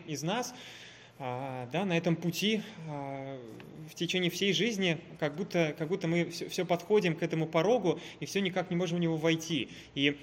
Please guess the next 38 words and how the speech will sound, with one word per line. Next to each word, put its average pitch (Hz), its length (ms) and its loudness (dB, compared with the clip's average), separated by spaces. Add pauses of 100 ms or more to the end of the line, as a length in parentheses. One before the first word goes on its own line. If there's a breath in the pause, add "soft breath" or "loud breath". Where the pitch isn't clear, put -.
(140)
а, 135 320 -2
идя 165 220 4
к 160 100 -4
другим, 175 400 2
мы 165 140 4
проповедуем 160 580 2
именно 156 260 -2
то, 170 120 -2
что 156 200 -2
оно 170 320 2 (120)
приблизилось, 175 800 2 (180 loud breath)
а 156 80 -6
именно 160 240 2
то, 196 100 -2
что 165 240 0
оно 165 200 2
нам 165 300 0 (200 loud breath)
дано. 160 520 4 (300 loud breath)
А 123 320 -2
мы, 175 140 2
с - 80 0
одной 196 240 2
стороны, 180 400 0 (100)
должны 139 300 -2
быть 151 220 0
примерами 175 720 4 (100)
этого 131 480 -4
Царствия 175 500 0
Божьего, 156 460 2 (320 loud breath)
его 143 500 2
уже 135 360 -2 (320)
таких 127 260 -12
преисполненных, 160 720 4 (300 loud breath)
можно 143 200 -2
сказать, 139 460 0
а, 131 300 -2
жителей, 156 480 -2
граждан 170 500 4